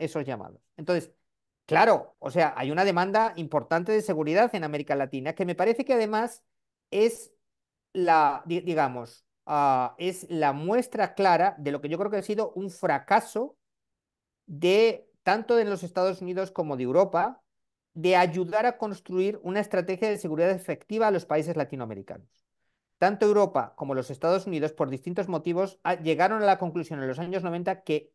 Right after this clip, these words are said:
América Latina no tenía agenda de seguridad, que la seguridad no era un problema,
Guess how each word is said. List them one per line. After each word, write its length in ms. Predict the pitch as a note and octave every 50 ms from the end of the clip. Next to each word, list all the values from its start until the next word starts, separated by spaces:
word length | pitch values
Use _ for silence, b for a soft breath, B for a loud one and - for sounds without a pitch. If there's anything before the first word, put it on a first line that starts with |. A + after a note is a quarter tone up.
| _ _
América 340 | _ D3+ D#3 F3+ G3+ G#3+ A3+
Latina 300 | G3+ F#3+ F3+ G#3 G#3 G#3
no 220 | G3 G3 G#3 G#3+
tenía 360 | G#3+ A3+ A3 G#3+ G#3+ G#3+ G3+ F#3+
agenda 300 | F3 - G3 F3+ F3+ E3+
de 80 | D#3+
seguridad, 480 | D#3 - D3+ B2+ C3+ B2 G#2+ G#2 - - _ _ _ _ _ _ _ _ _ _ _
que 80 | E3+
la 100 | E3 E3+
seguridad 380 | E3 - E3+ D#3+ E3+ F#3+ G#3 G3+
no 160 | G#3 G#3 A3
era 100 | A3 A3
un 100 | A3 G#3
problema, 440 | G#3+ G3+ F#3+ E3+ C#3+ B2 G2 E2+